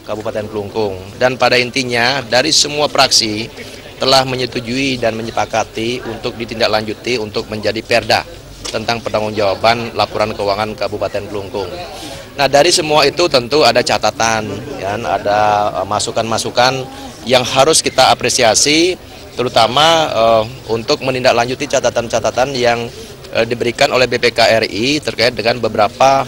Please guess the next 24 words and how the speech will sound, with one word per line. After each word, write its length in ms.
hal 320
administrasi 800
yang 160
terjadi 480
di 160
pemerintah 400
daerah 240
Kabupaten 400
Kelungkung. 480
Nah, 80
tetapi 480
tadi 480
yang 80
menarik 320
bagi 240
saya 400
adalah 320
hampir 240
semua 320
fraksi 400
menyoroti 560
tentang 320
besarnya 400
silpa. 480